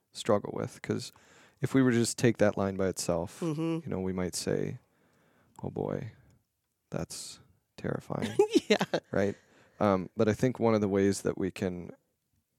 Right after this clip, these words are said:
Speaker 1: we can take a line like that and start to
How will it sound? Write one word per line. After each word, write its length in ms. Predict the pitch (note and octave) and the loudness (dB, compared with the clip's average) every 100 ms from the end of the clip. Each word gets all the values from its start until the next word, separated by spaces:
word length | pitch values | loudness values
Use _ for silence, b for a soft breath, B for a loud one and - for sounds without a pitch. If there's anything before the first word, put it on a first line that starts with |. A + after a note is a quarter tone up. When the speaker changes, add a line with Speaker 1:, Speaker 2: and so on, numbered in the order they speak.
| _ _ _ _ | _ _ _ _
Speaker 1:
we 140 | A#3 - | -6 -6
can 400 | - G2+ G2+ - _ _ _ _ | -4 -6 -8 -14 _ _ _ _
take 200 | - G#2+ | 0 2
a 60 | |
line 260 | G2+ G2 G2+ | 2 2 0
like 180 | G2+ F#2 | -2 -2
that 260 | F#2 F2 - _ _ _ _ _ | -2 -2 -4 _ _ _ _ _
and 340 | F#2+ F#2+ - - _ _ _ _ _ _ _ _ | -8 -8 -12 -18 _ _ _ _ _ _ _ _
start 320 | - - G#2 | -14 2 2
to 120 | - | 2